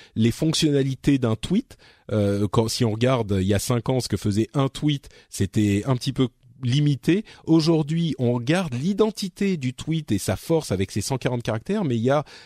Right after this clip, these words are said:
beaucoup plus de fonctionnali-, de fonctionnalités qui se sont ajoutées sans dénaturer la nature du réseau, et ça, c'était vraiment pas facile à faire. Euh,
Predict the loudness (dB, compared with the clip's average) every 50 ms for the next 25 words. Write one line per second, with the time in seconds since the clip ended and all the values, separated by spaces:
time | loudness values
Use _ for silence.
0 | -20 _ -6 -2 -2 -2 0 -2 -4 -6 -4 -2 -2 -2 0 -2 -2 -4 -4 -4
1 | -4 -2 0 0 -2 -2 -6 -10 -18 -18 -12 -8 -4 0 0 0 0 0 -2 -2
2 | -2 0 0 0 0 -2 -2 -4 -4 -6 -6 -4 -4 -2 -2 -4 -2 -2 -2 -2
3 | -2 -4 -12 -16 -10 -4 0 0 0 0 0 0 2 2 2 2 2 -2 -2 -4
4 | -2 0 0 2 2 0 0 -2 -6 -16 _ -2 0 2 2 2 0 0 0 0
5 | 2 2 2 2 2 2 2 0 0 0 -2 -4 -4 -4 -2 -2 -2 -2 -2 -2
6 | -2 0 0 -2 -2 -2 -2 -2 -2 -4 -4 -4 -4 -4 -4 -2 -2 -2 -2 -2
7 | -4 -10 -20 -20 -20 -20 _ _ _ 0 2 2 2